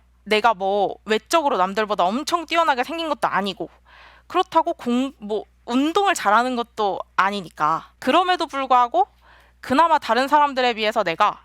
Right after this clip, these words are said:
"아, 이거는 좀 자신 있다." 했던 게 공부였어요. 근데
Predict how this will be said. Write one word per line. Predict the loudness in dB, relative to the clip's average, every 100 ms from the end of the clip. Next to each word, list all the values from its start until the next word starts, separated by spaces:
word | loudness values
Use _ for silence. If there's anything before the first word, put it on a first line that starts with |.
| _
"아, | -6 -6
이거는 | -6 -2 2 2 0 -4
좀 | -8
자신 | -4 -2 -4
있다." | -4 -4 -4 -6 _ _ _ -4
했던 | 0 0 0
게 | -2 -2 _ _ _ -8
공부였어요. | -4 -4 -4 -8 -12 -14 -16 _ _ _ _ _ _ -20 -20 -20 -20 _ _ _ _ _ _ -8
근데 | 0 2 2 0